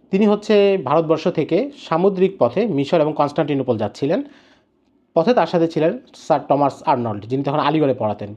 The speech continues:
প্রিচিং অফ ইসলামের লেখক। তো পথে এক পর্যায়ে হচ্ছে সমুদ্রে ঝড় ওঠে এবং জাহাজের ক্যাপ্টেন সহ অন্যরা খুবই, আহ, চিন্তিত হয়ে পড়ে এবং তখনকার সামুদ্রিক ঝড়গুলো মোকাবেলা করার মতো জাহাজে খুব শক্তিশালী ব্যবস্থা থাকতো না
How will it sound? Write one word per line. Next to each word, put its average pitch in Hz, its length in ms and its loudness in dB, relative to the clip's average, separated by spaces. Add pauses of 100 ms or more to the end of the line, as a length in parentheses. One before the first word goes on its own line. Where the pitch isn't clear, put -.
প্রিচিং 143 220 -4
অফ 127 80 -2
ইসলামের 123 360 -2
লেখক। 104 360 -8 (680)
তো 113 120 -8 (140)
পথে 190 380 2 (140)
এক 170 160 -4
পর্যায়ে 165 320 2
হচ্ছে 165 360 0
সমুদ্রে 156 380 0
ঝড় 156 240 2
ওঠে 175 280 0 (160)
এবং 117 420 -2
জাহাজের 135 280 0
ক্যাপ্টেন 135 420 -2
সহ 135 180 0
অন্যরা 156 260 2
খুবই, 190 540 0 (300)
আহ, 113 240 2
চিন্তিত 170 280 2
হয়ে 127 140 4
পড়ে 117 160 -2
এবং 143 140 -2
তখনকার 165 340 0
সামুদ্রিক 143 400 -4
ঝড়গুলো 131 540 0
মোকাবেলা 143 380 -2
করার 131 240 0
মতো 135 400 -6
জাহাজে 120 320 -2
খুব 117 180 -8
শক্তিশালী 139 380 -4
ব্যবস্থা 135 260 -2
থাকতো 170 280 -4
না 135 160 -6